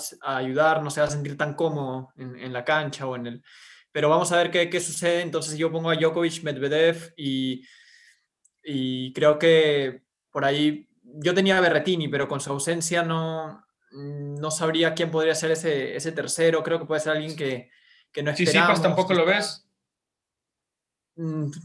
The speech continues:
Speaker 1: como, como mencionas, el tema de que aún está
Speaker 2: Sí, es
Speaker 1: en
Speaker 2: que yo
Speaker 1: un
Speaker 2: creo que
Speaker 1: momento
Speaker 2: no.
Speaker 1: que, que no, no lo veo llegando tan, tan lejos, que de repente cuartos de final podría ser. Pero, pero bueno, voy a poner a Medvedev y Rublev, porque justamente también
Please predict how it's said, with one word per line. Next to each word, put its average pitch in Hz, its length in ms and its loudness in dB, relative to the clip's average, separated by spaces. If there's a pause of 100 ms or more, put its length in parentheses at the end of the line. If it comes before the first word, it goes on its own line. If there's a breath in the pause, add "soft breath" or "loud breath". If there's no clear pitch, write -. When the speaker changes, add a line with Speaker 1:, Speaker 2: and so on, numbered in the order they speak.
Speaker 1:
como, 160 320 2
como 165 220 2
mencionas, 170 480 2
el 160 100 -2
tema 180 240 2
de 160 460 2
que 156 80 0
aún 165 280 2
está 170 760 0
Speaker 2:
Sí, 196 220 2
es 156 80 2
Speaker 1:
en 151 40 -6
Speaker 2:
que 185 60 2
yo 190 40 4
Speaker 1:
un - 40 -4
Speaker 2:
creo 202 140 -2
que 202 100 0
Speaker 1:
momento 170 320 0
Speaker 2:
no. - 120 -14 (580)
Speaker 1:
que, 147 80 -6
que 143 40 -4
no, 151 500 -2 (420 loud breath)
no 165 140 0
lo 175 100 6
veo 180 180 6
llegando 151 380 2
tan, 147 360 -4
tan 147 220 -4
lejos, 147 260 -4
que 151 140 -4
de 143 60 0
repente 160 260 -2
cuartos 165 280 0
de 151 60 -10
final 156 300 -4
podría 143 240 -2
ser. 160 300 -4 (760 loud breath)
Pero, 165 580 6
pero 185 160 8
bueno, 196 180 8
voy 208 120 8
a 226 60 6
poner 202 180 6
a 214 40 6
Medvedev 185 440 4
y 202 40 6
Rublev, 170 440 4
porque 147 280 -4
justamente 170 480 -4
también 160 400 -2